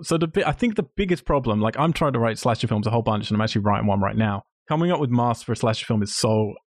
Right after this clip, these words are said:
so fucking hard because everything's been done, and things that you would think look stupid can look iconic, like a hockey mask. Or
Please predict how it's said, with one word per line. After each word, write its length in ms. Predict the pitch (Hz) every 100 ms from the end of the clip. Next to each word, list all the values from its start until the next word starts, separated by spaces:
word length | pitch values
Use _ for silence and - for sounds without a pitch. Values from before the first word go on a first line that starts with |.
| _
so 380 | - - 156 135
fucking 340 | - 110 104
hard 360 | 107 95 101 -
because 360 | 117 123 117 -
everything's 360 | 131 139 131 117
been 180 | 113 110
done, 360 | 120 107 101 _ _ _ _
and 120 | 131 131
things 220 | 156 143
that 100 | 139
you 100 | 127
would 140 | 127
think 200 | 190 151
look 140 | 131 -
stupid 560 | - 196 - 113 104
can 240 | - 147 135
look 120 | 117
iconic, 420 | 110 - 135 -
like 160 | - - -
a 60 | 120
hockey 280 | 147 - -
mask. 360 | - - - _ _ -
Or 300 | 117 117 107